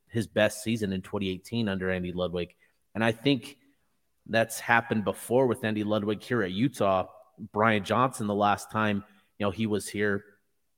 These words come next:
multiple year starter, finished in two thousand eight as a guy that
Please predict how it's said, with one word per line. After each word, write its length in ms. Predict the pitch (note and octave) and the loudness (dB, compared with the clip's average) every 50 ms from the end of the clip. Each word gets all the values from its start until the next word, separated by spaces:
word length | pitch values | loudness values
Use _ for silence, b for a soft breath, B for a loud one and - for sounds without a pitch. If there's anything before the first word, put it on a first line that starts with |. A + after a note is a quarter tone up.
| _ _ | _ _
multiple 420 | - G2 G#2+ A2 A2+ - - - A2+ | -6 -2 -2 -2 -2 -4 -2 0 0
year 200 | G#2 G#2+ G#2+ G2 | 2 2 0 -2
starter, 380 | - - - G#2+ G#2 G#2+ G#2 | -4 -2 -2 0 0 0 0
finished 480 | G#2 - - A#2+ A#2+ B2 A#2 A2 - - | -2 -4 -4 -2 -2 -2 -2 -4 -6 -10
in 80 | G2 - | -10 -8
two 160 | - A#2 G#2+ | -6 -8 -2
thousand 380 | - A2+ G#2+ G#2 G2 G#2 G#2 | 2 4 4 4 2 0 -2
eight 180 | G#2+ G#2+ G#2 G2+ | -2 0 0 -2
as 100 | G2+ F#2 | -2 -4
a 60 | G2+ | -6
guy 260 | E2 - G2 G2+ G2 | -4 -2 0 0 2
that 200 | F#2+ G2 F#2+ - | 0 -2 -4 -8